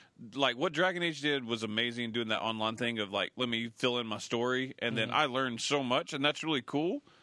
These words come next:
Speaker 1: But I would still miss out on all, as much as that is, like,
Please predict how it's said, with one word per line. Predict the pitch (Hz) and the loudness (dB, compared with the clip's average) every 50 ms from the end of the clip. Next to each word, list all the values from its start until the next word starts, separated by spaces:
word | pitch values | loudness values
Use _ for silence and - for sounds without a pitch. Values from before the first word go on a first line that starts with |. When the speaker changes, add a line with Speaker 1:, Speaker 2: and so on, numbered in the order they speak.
| - - _ _ - | -20 -20 _ _ 2
Speaker 1:
But | - 139 135 | 2 4 4
I | 135 131 | 4 0
would | 131 - | -2 -4
still | - - 196 202 170 | -2 2 2 2 2
miss | 160 160 156 - 170 | 2 -2 0 2 2
out | 151 135 | 0 0
on | 117 107 95 - - - | 0 -4 -8 -10 -10 -4
all, | - 127 143 156 160 160 160 160 160 - 98 | 0 0 2 2 2 2 2 2 0 2 0
as | 131 120 127 | -2 0 2
much | 185 214 185 196 | 0 0 0 0
as | 160 127 | -2 2
that | 151 160 156 139 | 2 2 2 2
is, | 127 120 117 110 110 110 110 | 0 0 0 0 -2 -2 -2
like, | 117 107 101 90 | 0 0 0 -2